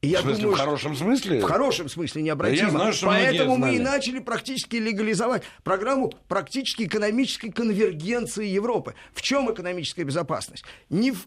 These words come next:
Speaker 1: стабильности поставок, не в длине и ширине, э, газопроводов или нефтепроводов,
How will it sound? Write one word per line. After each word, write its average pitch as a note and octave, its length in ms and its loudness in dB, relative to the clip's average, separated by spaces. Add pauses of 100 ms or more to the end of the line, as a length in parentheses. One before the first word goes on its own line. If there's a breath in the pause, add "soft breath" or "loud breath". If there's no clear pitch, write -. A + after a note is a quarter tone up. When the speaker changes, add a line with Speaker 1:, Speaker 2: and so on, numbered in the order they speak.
(140)
Speaker 1:
стабильности B3 760 -4
поставок, F3 760 -2
не A3+ 160 2
в G#3 60 0
длине B3 760 2 (120)
и G3 60 -6
ширине, A3 720 0 (360 soft breath)
э, F3 520 4
газопроводов G3+ 880 4
или D#3 140 -4
нефтепроводов, D#3+ 640 -4